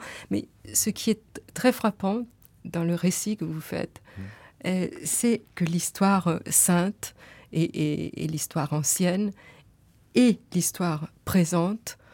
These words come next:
Speaker 2: Mhm.
Speaker 1: sont étroitement, euh, liées.
Speaker 2: Oui.
Speaker 1: C'est comme si les deux plans, euh, la chronologie, les chronologies venaient à se, à se superposer.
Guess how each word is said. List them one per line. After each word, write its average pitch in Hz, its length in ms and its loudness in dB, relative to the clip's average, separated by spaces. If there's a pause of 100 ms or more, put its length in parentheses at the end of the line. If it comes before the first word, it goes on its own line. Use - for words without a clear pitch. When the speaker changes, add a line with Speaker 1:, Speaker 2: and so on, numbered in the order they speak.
(180)
Speaker 2:
Mhm. - 40 -6
Speaker 1:
sont 208 400 0 (200)
étroitement, 196 680 2 (180)
euh, 156 100 -2
liées. 170 400 -2 (200)
Speaker 2:
Oui. 170 100 -4
Speaker 1:
C'est 175 80 -2
comme 220 260 4
si 214 240 4
les 180 160 4
deux 196 340 2
plans, 196 460 2 (480)
euh, 165 640 -4
la 160 120 -2
chronologie, 185 640 4
les 175 200 6
chronologies 180 720 -2 (300)
venaient 180 420 2
à 175 100 -2
se, 175 520 -2
à 170 80 -6
se - 140 -6
superposer. 180 800 -4